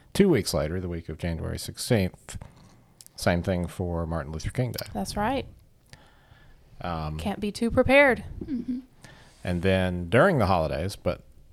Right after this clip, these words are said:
Speaker 1: not necessarily because of the holidays, we have free parking downtown.
Speaker 2: Mm-hmm.
Speaker 1: Um, that is part of the city code right now. It's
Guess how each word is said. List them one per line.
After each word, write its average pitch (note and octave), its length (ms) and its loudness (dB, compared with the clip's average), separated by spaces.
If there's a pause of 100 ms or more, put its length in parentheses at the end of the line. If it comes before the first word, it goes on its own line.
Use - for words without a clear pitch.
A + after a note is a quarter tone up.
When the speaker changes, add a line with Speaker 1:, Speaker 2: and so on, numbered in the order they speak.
(200)
Speaker 1:
not E2+ 140 -4
necessarily F2 400 -2
because A2 260 4
of G#2 60 4
the E2+ 60 4
holidays, F2+ 560 0
we F#2 160 -4
have F#2+ 280 0
free G#2+ 240 -4
parking G#2+ 500 4 (300)
downtown. E2 640 0 (180)
Speaker 2:
Mm-hmm. F#3 340 -10 (460)
Speaker 1:
Um, D#2 540 -4 (540)
that E2+ 220 0
is D#2 360 -6 (200)
part A#2 220 8
of A2 80 0
the A2 60 2
city G#2 240 4
code A2 260 4
right G#2+ 200 4
now. A2 240 4
It's - 500 0